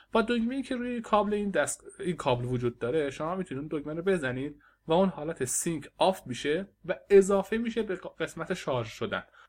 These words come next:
تو حالت نرمال، اونجوری که من از یکی از دوستانم سوال پرسیدم، بر فرض مثال اگر ما با مثلاً می‌گم، اه، پانصد میلی آمپر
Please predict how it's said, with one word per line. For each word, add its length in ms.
تو 100
حالت 300
نرمال، 720
اونجوری 340
که 540
من 200
از 140
یکی 180
از 140
دوستانم 460
سوال 300
پرسیدم، 640
بر 160
فرض 340
مثال 480
اگر 300
ما 180
با 380
مثلاً 380
می‌گم، 340
اه، 120
پانصد 540
میلی 220
آمپر 380